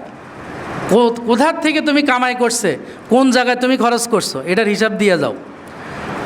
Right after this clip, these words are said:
তোমার যৌবনকাল স্পেশালি আরেকটা প্রশ্ন থাকবে, এটা একটা গুরুত্বপূর্ণ টার্নিং পয়েন্ট জীবনের।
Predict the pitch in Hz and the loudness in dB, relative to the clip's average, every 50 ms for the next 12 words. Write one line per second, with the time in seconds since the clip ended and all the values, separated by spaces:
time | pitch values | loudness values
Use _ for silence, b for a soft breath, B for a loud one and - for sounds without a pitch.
0 | - - - - - 208 226 269 294 - - 262 269 277 269 285 285 285 277 285 | -6 -6 -4 0 2 4 4 4 2 2 2 2 2 2 2 2 2 2 2 2
1 | 254 233 233 226 226 - 254 277 269 302 285 277 277 254 240 240 233 - 262 214 | 2 2 2 0 -2 0 0 2 2 2 2 4 2 2 2 0 0 -2 -2 0
2 | 233 247 240 240 240 247 233 240 226 208 190 185 160 131 - B B B B B | 0 0 0 2 0 0 2 0 0 -2 -2 -2 -2 -4 -4 B B B B B
3 | B 175 202 240 247 247 247 247 262 233 214 254 254 254 254 269 262 220 254 254 | B 0 2 2 2 2 2 0 -2 0 0 0 0 0 2 0 2 2 4 4
4 | 254 247 233 240 226 214 233 247 269 277 277 240 - 233 233 233 233 233 226 - | 4 4 2 2 0 0 0 0 0 0 0 0 2 2 2 2 2 2 0 -2
5 | - - - - - 143 135 208 233 226 233 220 208 175 | -4 -6 -10 -12 -8 -2 2 2 4 4 4 4 2 2